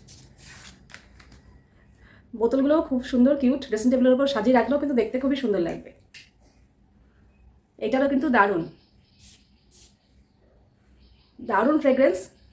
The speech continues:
তো কোথাও রেডি হয়ে যাওয়ার সময়, আহ, জামা কাপড় তো দেবেই, এছাড়া এইখানে কলারে এগুলোতে দিলেও কিন্তু লং লাস্টিং করবে সারা দিন। মানে, সকালবেলা ঘর থেকে বেরোনো থেকে শুরু করে রাত্রেবেলা ঘরে ফেরা পর্যন্ত কিন্তু তোমার সাথে এই এরা তোমার সঙ্গ দেবে। তো Mamaearth-এর এই নিউলি লঞ্চ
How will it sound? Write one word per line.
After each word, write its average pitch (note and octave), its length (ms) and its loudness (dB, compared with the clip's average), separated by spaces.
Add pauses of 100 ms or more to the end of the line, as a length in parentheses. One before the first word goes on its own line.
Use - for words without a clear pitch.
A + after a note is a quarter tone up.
তো F4 60 -8
কোথাও F4 220 0
রেডি E4 220 4
হয়ে F4 160 4
যাওয়ার D4 220 2
সময়, D#4+ 380 0
আহ, B3+ 320 2
জামা A#3 260 0
কাপড় C#4+ 260 0
তো D#4+ 80 0
দেবেই, B3+ 320 4
এছাড়া C4+ 540 0
এইখানে C4+ 680 -2
কলারে C4 480 2
এগুলোতে A#3 280 -4
দিলেও A#3 240 0
কিন্তু C4+ 420 -2 (340)
লং C4+ 260 4
লাস্টিং C4 340 2
করবে B3+ 280 2
সারা A#3+ 260 2
দিন। A#3+ 200 4 (300)
মানে, B3+ 120 0
সকালবেলা D4 400 2
ঘর C4 160 2
থেকে D4+ 180 -2
বেরোনো C4+ 300 2
থেকে D#4 180 -2
শুরু D4+ 180 -4
করে E4 200 2
রাত্রেবেলা C4+ 380 0
ঘরে B3 220 4
ফেরা C4 240 2
পর্যন্ত C#4 320 0
কিন্তু D4 200 -6
তোমার B3+ 180 0
সাথে C4 200 -6
এই D4+ 260 0 (400)
এরা A#3+ 160 2 (120)
তোমার C#4 160 0
সঙ্গ B3+ 320 2
দেবে। E3+ 180 -4 (180)
তো C#4+ 80 2
Mamaearth-এর D4 500 4
এই D#4+ 100 4
নিউলি D4 300 8
লঞ্চ C#4+ 320 4